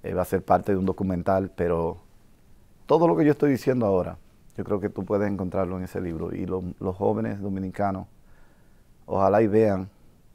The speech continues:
la señal de esperanza que yo le estoy mandando con ese libro y con mi presencia. Yo no quiero ser recordado por los trofeos. Quiero ser recordado como una señal de esperanza y que sí se puede.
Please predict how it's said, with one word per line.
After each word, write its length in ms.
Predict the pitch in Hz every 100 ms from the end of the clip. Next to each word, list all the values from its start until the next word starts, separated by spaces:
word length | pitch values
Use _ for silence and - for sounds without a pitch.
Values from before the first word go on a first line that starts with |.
| - -
la 200 | 95 92
señal 340 | - 92 101
de 60 | 107
esperanza 480 | - 95 101 92
que 80 | 85
yo 80 | 92
le 60 | 95
estoy 160 | -
mandando 480 | 95 87 87 87 87 -
con 180 | 92 92
ese 180 | -
libro 340 | 98 98 98 107 - - - - - _
y 120 | - 90
con 180 | 92
mi 100 | 90
presencia. 640 | 87 87 - 92 90 - 85 - - - - - - _ -
Yo 100 | 92
no 100 | 101
quiero 220 | 107 101
ser 140 | 98
recordado 400 | 98 - 95 98
por 140 | 98 98
los 140 | 98
trofeos. 360 | 95 90 - 92 - _ - - - -
Quiero 180 | 87 90
ser 180 | 92
recordado 460 | 90 90 87 92 90
como 200 | - 87
una 260 | 95 101 98
señal 380 | - 90 95
de 60 | 95
esperanza 540 | - - 101 101 -
y 40 | 104
que 120 | -
sí 120 | 85
se 100 | -
puede. 380 | 101 92 90 85